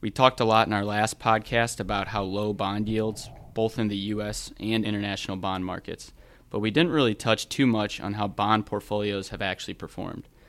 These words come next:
In two thousand nineteen, a typical bond portfolio is almost doubling its average yearly return over the last ten years, which is certainly good news for all income-oriented investors. Being in the market every day like myself,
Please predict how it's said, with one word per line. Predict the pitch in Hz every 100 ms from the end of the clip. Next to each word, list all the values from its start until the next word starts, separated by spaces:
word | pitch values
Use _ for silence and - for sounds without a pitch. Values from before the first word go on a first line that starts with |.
| - - - -
In | 104
two | 139
thousand | 143 139 139
nineteen, | 127 123 - 110 107 - - - -
a |
typical | - 127 151 143
bond | 120 110 113
portfolio | 113 107 110 107 104 104 -
is | 101
almost | 104 104 -
doubling | 104 107 117 117
its | 107 -
average | 98 104 104 98
yearly | 101 104 101
return | 92 - 101 101 98 -
over | 98 98
the | 98
last | 92 95 -
ten | 101 92
years, | 90 85 85 - - - - - - -
which | 107
is | 110 -
certainly | 139 123 117
good | 110 104
news | 104 104 -
for | -
all | 104 101
income-oriented | 104 104 101 95 101 90 90 98
investors. | 92 92 90 - 78 - - - - - -
Being | 120 139
in | 135
the |
market | 117 113 120 104
every | 107 104
day | 107
like | 107 104
myself, | 95 - 110 104 -